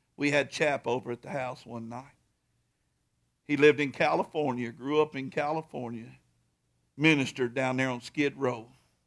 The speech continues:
People coming up to him for all kinds of things, shoes, shirts, socks, money. He said, "Brother Mark, when you give, you can't put no stimulations on it. When you give, you give to God." What a powerful testimony. I'm preaching and,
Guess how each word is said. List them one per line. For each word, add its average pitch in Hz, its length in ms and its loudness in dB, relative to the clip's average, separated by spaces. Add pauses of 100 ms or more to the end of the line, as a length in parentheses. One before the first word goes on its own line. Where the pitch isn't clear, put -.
(880)
People 123 240 0
coming 131 300 0
up - 160 -4
to 139 100 -4
him 143 180 -4
for 110 140 -8
all 160 200 2
kinds 120 400 -6
of - 60 -20
things, 113 280 -6
shoes, 127 460 -4
shirts, 120 500 -6
socks, 131 480 -4
money. 135 460 -8 (800)
He 160 80 -6
said, 160 180 -8
"Brother 151 160 -4
Mark, 151 220 -4
when 151 100 -8
you 151 100 -6
give, 117 300 -8
you 151 100 -16
can't 110 220 -14
put - 160 -14
no 113 120 -10
stimulations 113 720 -10
on 147 160 -10
it. 156 140 -16
When 147 140 -8
you 135 60 -4
give, 165 280 2
you 127 80 -8
give 160 260 -4
to - 60 -20
God." 127 400 -8 (1300)
What 349 140 -2
a 233 80 -2
powerful - 560 -8
testimony. 127 560 -8
I'm 180 100 -4
preaching 165 460 -6
and, 120 180 -10